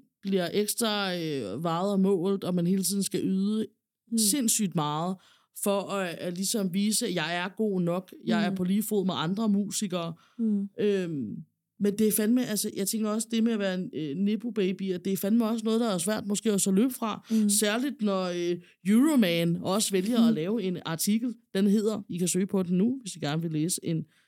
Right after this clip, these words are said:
Speaker 1: smadret relevant og virkelig interessant
Speaker 2: Mm.
Speaker 1: artikel. Hashtag not. Nepo-baby er overalt i danske film. Hvor stor f-, forlomme får man,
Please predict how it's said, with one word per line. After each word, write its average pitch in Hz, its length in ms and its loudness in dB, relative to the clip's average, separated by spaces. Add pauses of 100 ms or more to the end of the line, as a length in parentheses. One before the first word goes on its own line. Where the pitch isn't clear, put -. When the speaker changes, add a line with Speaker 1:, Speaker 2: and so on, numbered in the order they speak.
(220)
Speaker 1:
smadret 190 760 0 (300)
relevant 151 580 0 (100)
og 147 300 -4
virkelig 165 520 -2 (100)
interessant 135 760 -2 (280)
Speaker 2:
Mm. 233 300 2
Speaker 1:
artikel. 143 540 -2 (160)
Hashtag 143 380 -2
not. 151 200 -4 (480)
Nepo-baby 190 600 2
er 180 160 0
overalt 185 460 -2
i 208 40 -4
danske 180 400 -2
film. 240 340 0 (240)
Hvor 190 80 -2
stor 226 320 0
f-, - 260 -8
forlomme 180 540 2
får - 240 -2
man, 220 240 2